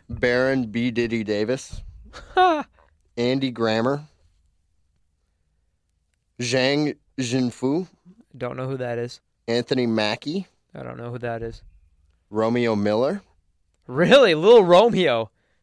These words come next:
Speaker 2: All right.
Speaker 1: That, that's who it is?
Speaker 2: Yeah. He
Speaker 1: It's
Speaker 2: played with
Speaker 1: Lil
Speaker 2: DeMar
Speaker 1: Romeo?
Speaker 2: DeRozan at U S C. He was, like, a legit basketball player.
Speaker 1: I remember. What, what was his hit?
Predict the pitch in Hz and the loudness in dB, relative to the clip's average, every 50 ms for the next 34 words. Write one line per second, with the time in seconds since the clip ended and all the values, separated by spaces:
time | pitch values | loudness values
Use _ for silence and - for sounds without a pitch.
0 | _ - 123 123 147 160 143 127 135 135 120 127 151 147 151 139 107 139 127 131 | _ -18 -12 -8 -6 -4 -4 -4 -2 0 0 0 0 -2 -4 -4 -2 0 0 0
1 | 135 - - 160 147 139 120 113 120 135 143 156 180 208 - - _ _ _ _ | 0 -2 -2 -2 0 0 0 0 -2 0 0 2 2 2 0 -2 _ _ _ _
2 | _ _ 123 127 131 180 - 240 240 247 233 131 131 - 180 196 202 202 170 175 | _ _ -4 0 0 4 8 8 8 8 8 4 4 4 6 6 6 6 6 6
3 | 165 170 196 208 170 160 143 131 131 143 147 151 139 123 - - 156 170 147 131 | 6 8 6 6 4 2 0 0 0 0 -2 0 0 -2 -2 -4 -6 -6 -4 -2
4 | 143 160 165 165 165 160 135 143 143 139 127 123 143 156 147 139 139 135 151 - | 0 0 2 4 4 4 4 4 2 0 0 0 0 0 0 2 2 2 0 0
5 | - 139 120 120 117 107 - 123 120 113 117 113 - _ - 139 143 180 156 151 | -4 -6 -6 -4 -4 -4 -4 -6 -6 -4 -6 -8 -12 _ -12 -8 -6 -4 -2 -2
6 | 151 156 151 139 135 - - 113 120 139 156 - - - 143 151 185 208 262 247 | 0 0 0 -2 -2 -4 -6 -6 -4 -4 -4 -4 -8 -8 -6 -6 -4 -4 -6 -8
7 | - - 180 135 - - - 143 180 - - - _ - | -6 -6 -6 -6 -6 -8 -10 -8 -8 -8 -10 -12 _ -20